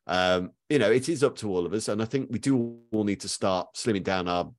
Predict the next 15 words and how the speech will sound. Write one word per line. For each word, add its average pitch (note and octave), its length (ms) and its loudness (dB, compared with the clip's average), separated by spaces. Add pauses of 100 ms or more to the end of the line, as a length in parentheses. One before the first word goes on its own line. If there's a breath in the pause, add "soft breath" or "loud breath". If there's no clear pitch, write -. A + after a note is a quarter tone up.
(120)
emails F#2 640 -2
and F2 140 -6
our E2 300 -2 (320)
photos. F#2+ 580 0
You C3+ 80 -4
know, G2 160 0
if - 100 -4
there's B3+ 220 2
a - 60 -2
photo E3 400 0
on B2 120 -2
there F#2 280 2
of F#2 80 -10
some A#2+ 160 -8
stupid B2+ 500 -4